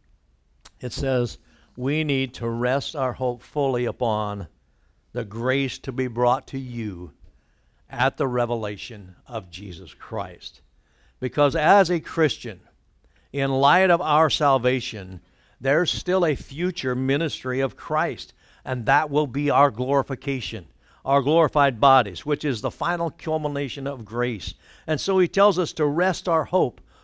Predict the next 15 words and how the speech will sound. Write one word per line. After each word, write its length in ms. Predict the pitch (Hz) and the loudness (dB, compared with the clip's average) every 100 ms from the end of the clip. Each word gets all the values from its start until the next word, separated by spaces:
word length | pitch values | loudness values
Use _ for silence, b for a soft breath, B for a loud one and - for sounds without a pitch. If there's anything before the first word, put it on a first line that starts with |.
| b 170 | b 2
rest 320 | 233 226 220 | 2 2 2
our 120 | 214 | 2
hope 220 | 202 190 | 2 0
fully 480 | - - 247 240 175 | -4 2 6 6 4
upon 360 | 143 165 147 123 | 2 0 -2 -2
Jesus 360 | 147 117 127 | -4 -4 -6
Christ 560 | - 151 127 104 - - _ _ _ _ _ _ _ _ | -6 -2 -2 -4 -12 -20 _ _ _ _ _ _ _ _
when 180 | 139 147 | -6 -2
he 120 | 143 | -2
returns 800 | 139 127 - 180 151 95 90 - - _ _ _ _ | -2 -6 -4 -4 -4 -6 -12 -14 -14 _ _ _ _
for 180 | 120 95 | -12 -10
his 220 | 95 87 | -12 -12
bride, 540 | 92 98 92 87 82 _ _ _ _ _ _ | -10 -8 -8 -12 -20 _ _ _ _ _ _
the 140 | 98 | -14
church. 520 | 98 - 87 - - | -14 -14 -18 -20 -20